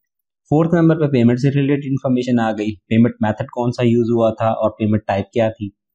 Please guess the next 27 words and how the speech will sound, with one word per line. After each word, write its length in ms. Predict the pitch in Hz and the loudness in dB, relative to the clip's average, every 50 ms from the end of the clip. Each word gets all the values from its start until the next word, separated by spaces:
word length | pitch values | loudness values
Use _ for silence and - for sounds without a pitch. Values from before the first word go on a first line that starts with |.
| _ _ _ _ _ _ _ _ _ _ _ _ - | _ _ _ _ _ _ _ _ _ _ _ _ -4
आया 160 | 107 110 110 | -2 0 0
इंस्टॉलमेंट 580 | 110 113 110 110 - 120 107 107 113 117 120 117 | 2 2 2 2 2 2 2 2 2 2 2 2
में 120 | 120 120 | 2 0
payment 280 | 117 120 113 113 113 107 | 0 2 2 2 2 2
की 200 | - 117 110 107 | 0 0 2 4
गई 260 | 110 110 110 113 113 | 4 4 4 4 4
है, 160 | 120 120 120 120 | 4 2 2 0
आया 260 | 107 107 107 110 113 | -2 -4 -2 -2 -2
full 220 | 110 - - 131 135 | -2 -2 -2 -2 -2
payment 340 | 135 - 113 107 98 95 - | 0 0 -2 0 -2 -2 -4
की 180 | - 101 90 82 | -4 -4 -4 -4
गई 280 | 87 87 87 87 87 85 | -6 -10 -14 -14 -14 -14
है, 80 | 78 - _ _ _ _ _ - | -14 -16 _ _ _ _ _ -4
आया 220 | 110 101 98 104 | 0 0 0 0
cash 420 | 101 - - 110 117 135 139 - - - - - - _ _ _ _ _ - | 0 0 0 0 0 0 -2 -4 -8 -12 -16 -18 -20 _ _ _ _ _ 0
की 140 | 135 135 135 | 0 0 0
गई 180 | 135 135 135 135 131 | 0 -2 -2 0 0
है, 100 | 131 127 | 0 0
आया, 320 | 113 113 120 120 123 123 123 123 - - _ _ _ _ _ | 0 0 0 0 0 -2 -2 -4 -6 -12 _ _ _ _ _
अ, 120 | - 110 110 | -4 -2 -2
किसी 320 | 107 - - 123 - 135 | -2 -2 -4 -2 -2 -2
कार्ड 320 | 117 - 117 117 123 131 135 | -2 0 0 0 2 2 0
के 60 | 143 | 0
थ्रू 200 | 135 127 123 117 | 0 2 2 2
की 200 | 95 - 95 90 87 | 2 2 0 0 0
गई 200 | 90 90 87 90 | 0 -2 -2 -4
है। 80 | 87 82 | -6 -8